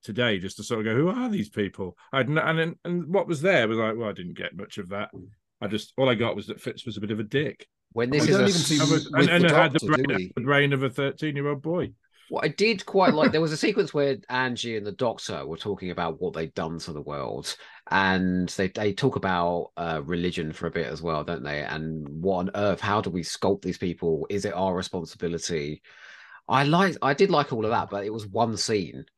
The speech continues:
Speaker 2: in the
Speaker 3: And
Speaker 2: whole
Speaker 3: that's
Speaker 2: book.
Speaker 3: really late on in the book as well.
Speaker 2: Mm.
Speaker 1: Mm.
Speaker 3: At the start, Angie is separated from the Doctor and Fitz, and the Doctor's unconscious. So we don't see those characters interact with the Doctor at all for the, for
Speaker 1: No.
Speaker 3: a lot of the book. And, and that, I think that really co-, colours our ability to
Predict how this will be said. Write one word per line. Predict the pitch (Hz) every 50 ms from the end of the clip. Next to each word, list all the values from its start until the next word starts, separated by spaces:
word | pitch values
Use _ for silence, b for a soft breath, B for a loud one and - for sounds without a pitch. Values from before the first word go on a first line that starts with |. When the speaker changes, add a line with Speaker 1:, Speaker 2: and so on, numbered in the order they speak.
| _
Speaker 2:
in | - 92 90
the | 85 165
Speaker 3:
And | 160
Speaker 2:
whole | 160 170
Speaker 3:
that's | 180 180 - -
Speaker 2:
book. | - 160
Speaker 3:
really | 170 180 185 190
late | 185 175 175 170 160 156 -
on | 160 160 147
in | 147 139
the | 139
book | 135 - 160 135 - -
as | 123 107 101
well. | 123 135 123 107 92 90 - -
Speaker 2:
Mm. | 85 78 73 65
Speaker 1:
Mm. | 147 147 131 123
Speaker 3:
At | 113 107
the | 110 123
start, | - - - 180 175 160 190 180
Angie | - 139 151 160 143 156 151
is | 139 143 -
separated | - 147 131 - - 123 120 113 - 107
from | - 120 113 110
the |
Doctor | 107 110 110 104 - - 113
and | 104 101 -
Fitz, | - 104 - - - -
and | - 110 107
the | 110
Doctor's | 98 123 107 - 101 101
unconscious. | 113 110 107 - 123 120 113 - - 92 90 -
So | - 107
we | 113 110
don't | - - 135 156 160 -
see | - - 139
those | 127 131 123 117
characters | - 123 120 113 101 - - 92 90
interact | 101 113 107 - 113 117 110 104
with | 104 95
the | 95
Doctor | 87 107 - - - 120 113 -
at | - 113 110 - - -
all | - 147 147 131 101 90 92
for | - - 104
the, | 101 95 -
for | _ _ - 117 107 107
Speaker 1:
No. | 120 117 113 104 101 120
Speaker 3:
a | 131
lot | 147 143 -
of | - 143 -
the | 131
book. | 113 139 135 - - - B B B B B B
And, | 117 113 110 117 - -
and | - 120 123 127
that, | 110 - - -
I | 117
think | - - 185
that | 156 117 -
really | 117 131 143 135 127
co-, | 117 - 123 131 - -
colours | - - 131 123 117 107 95 - - -
our | - 107 104 104 104 - - _ B B B B B B B B B -
ability | - 90 - 123 123 143 143 143 - 120 101 95
to | 92 - - - 104 98 98 107